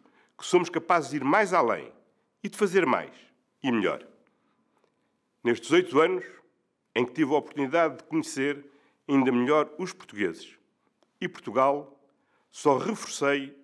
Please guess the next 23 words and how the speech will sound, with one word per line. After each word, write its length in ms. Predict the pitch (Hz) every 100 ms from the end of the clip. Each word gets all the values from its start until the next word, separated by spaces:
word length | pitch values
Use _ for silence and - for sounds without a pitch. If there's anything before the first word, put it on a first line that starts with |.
| -
a 60 |
minha 200 | 123 143
confiança 760 | 135 139 - 113 104 - 104 104 _ _ _ -
na 120 | 117
nossa 260 | 107 -
pátria. 400 | 90 80 - - _ _ _ _ _ _ _ _ _ - -
E 100 | 170
é 40 |
com 200 | 170 170
esta 220 | 220 - 175
confiança 600 | 214 208 180 180 - 160
reforçada 720 | - 143 - 107 76 65 - _ _ _ _ _ _ 160
em 120 | 151
cada 260 | - 180
um 160 | 180 196
de 60 | -
vós, 300 | 95 71 - - _ _ _ _ _
na 160 | 127 127
nossa 320 | 156 220 190
capacidade 520 | 175 165 - 156 135
coletiva, 600 | - 120 110 87 71 67 _ _ _ _ -
em 140 | 185
Portugal, 720 | - 127 123 151 151 151 -